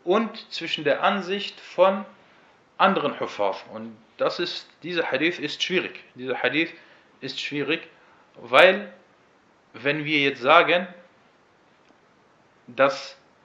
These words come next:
der Wortlaut auf den Propheten alaihi salatu wassalam zu, zurückzuführen ist, khalas, dann, äh, die Frau, die Mustahada ist, sie muss dann vor jedem Gebet die Gebetswaschung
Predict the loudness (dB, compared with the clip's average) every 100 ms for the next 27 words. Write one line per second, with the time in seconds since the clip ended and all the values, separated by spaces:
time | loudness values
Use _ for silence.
0 | _ _ _ -4 -2 0 4 4 4 4
1 | 6 4 -2 -6 -4 -4 -6 -8 -10 2
2 | 6 6 4 2 4 2 0 -2 2 4
3 | 2 -2 -2 2 2 0 -10 -12 -10 -8
4 | -8 -10 -10 -6 -6 -4 -6 -6 -14 _
5 | _ _ _ _ _ -4 0 0 2 -2
6 | 0 -4 -6 -12 -20 -14 -8 -6 -6 -6
7 | -10 2 8 8 6 -6 -8 -4 -2 4
8 | 4 4 0 -4 -10 -18 _ _ -20 -16
9 | -10 -6 -2 -4 0 0 2 2 2 0
10 | -4 0 0 0 -8 -6 -4 -2 0 0
11 | -2 -10